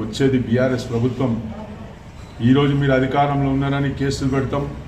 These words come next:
అధికారంలో ఉన్నామని కొంటాం, అధికారం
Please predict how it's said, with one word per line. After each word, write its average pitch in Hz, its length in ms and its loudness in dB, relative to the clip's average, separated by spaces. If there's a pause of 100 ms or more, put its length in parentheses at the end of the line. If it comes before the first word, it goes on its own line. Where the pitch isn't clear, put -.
(760)
అధికారంలో 139 680 4
ఉన్నామని 135 340 0 (100)
కొంటాం, 135 340 0 (800)
అధికారం 139 480 4